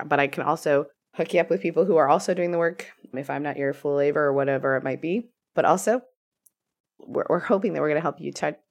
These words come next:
learn to trust your own gut, learn to trust your own inner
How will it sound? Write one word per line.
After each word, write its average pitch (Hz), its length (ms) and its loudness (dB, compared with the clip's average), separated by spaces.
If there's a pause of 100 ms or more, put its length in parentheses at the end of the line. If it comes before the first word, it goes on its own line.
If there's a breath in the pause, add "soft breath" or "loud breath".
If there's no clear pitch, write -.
learn 156 240 -4
to 147 80 -8
trust 151 260 -6
your 147 120 -4
own 139 80 -6
gut, 139 280 0 (200)
learn 151 200 -2
to 143 80 -2
trust 151 320 -2
your 139 160 -2
own 139 380 0 (540 soft breath)
inner 143 520 2